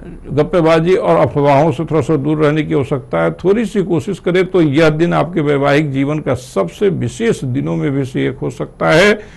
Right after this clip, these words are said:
आपका शुभ रंग उजला है और भाग्यांश चार है। आइए वृश्चिक राशि की तरफ।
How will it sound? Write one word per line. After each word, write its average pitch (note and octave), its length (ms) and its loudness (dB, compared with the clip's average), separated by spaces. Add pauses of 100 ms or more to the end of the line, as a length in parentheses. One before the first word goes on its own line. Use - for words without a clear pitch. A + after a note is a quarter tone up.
(280)
आपका D3+ 300 2
शुभ F3 320 2
रंग E3 140 2
उजला D#3 320 4
है F3+ 180 6
और E3+ 80 4
भाग्यांश B2+ 840 0
चार C#3+ 260 4
है। - 200 -6 (1120)
आइए A3 220 4
वृश्चिक F3+ 580 2
राशि C3+ 340 0
की A#2+ 100 -6
तरफ। B2+ 240 -8